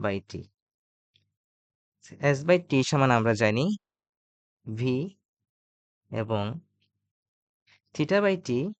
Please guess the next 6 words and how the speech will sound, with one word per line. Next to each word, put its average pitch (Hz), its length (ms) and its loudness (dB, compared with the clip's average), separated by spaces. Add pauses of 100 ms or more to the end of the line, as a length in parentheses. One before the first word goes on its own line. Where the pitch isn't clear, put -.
(880)
সমান 127 340 -4
আমরা 117 220 0
জানি 123 280 0
ওমেগা। 104 400 -2 (4000)
theta 107 260 -8
by 113 80 -4